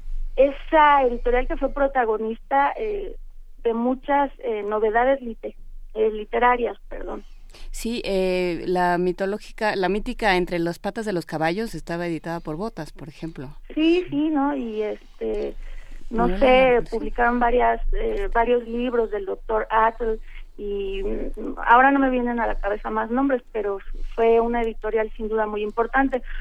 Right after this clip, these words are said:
Speaker 1: Otra editorial sería Cultura, ¿no? Que fue un esfuerzo de los ateneístas en plena, eh, Revolución Mexicana por, eh,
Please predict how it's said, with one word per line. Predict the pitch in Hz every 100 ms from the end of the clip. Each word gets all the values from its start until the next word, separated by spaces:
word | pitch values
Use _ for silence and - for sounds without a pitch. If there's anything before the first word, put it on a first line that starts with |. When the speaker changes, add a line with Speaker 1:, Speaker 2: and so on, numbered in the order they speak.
| - -
Speaker 1:
Otra | 240 254 - 269 247
editorial | 240 233 233 233 226
sería | 226 208 208
Cultura, | 226 214 - 269 262 214
¿no? | 226
Que | -
fue | - 226
un | 226
esfuerzo | 226 - 226 226
de | 226
los | 214 196
ateneístas | - - 214 202 208 220 233 240 254 254
en | 240 208
plena, | - 233 226 233 233 220 - - - -
eh, | 202 202 202
Revolución | 214 208 214 208 - 247 240
Mexicana | 247 240 220 - 247 247 254 285 - - - - -
por, | 277 277 294 240
eh, | 226 214 214 208 -